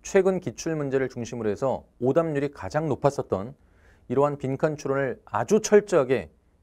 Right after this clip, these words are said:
해부하고 해부하다시피 분석을 해서 여러분들한테 딱 오십 분 십 강으로 아주 컴팩트하게 누구라도,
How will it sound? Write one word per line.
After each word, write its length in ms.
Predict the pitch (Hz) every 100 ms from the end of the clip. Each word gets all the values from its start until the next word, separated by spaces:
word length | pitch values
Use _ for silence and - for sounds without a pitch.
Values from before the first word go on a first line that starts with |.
| _ 180
해부하고 680 | 190 170 147 117 110 147 _ _ _ 202
해부하다시피 560 | 202 190 185 170 -
분석을 360 | 147 120 127 117
해서 320 | 92 123 82 _ _ _ _
여러분들한테 420 | 135 131 127 -
딱 300 | - 185 - _ _
오십 420 | 131 143 160 - -
분 160 | 151
십 220 | 147 175
강으로 280 | - 139 95 - _ _ _ - _ _ - _ - _ - _ - _ _ - _ - _ _ - _ _ - _ - _ - _ _ _ - _ - _ -
아주 300 | 139 151 175
컴팩트하게 800 | 208 185 185 - 139 113 101 - _ _ _ _ _ _
누구라도, 680 | 139 147 185 185 202 202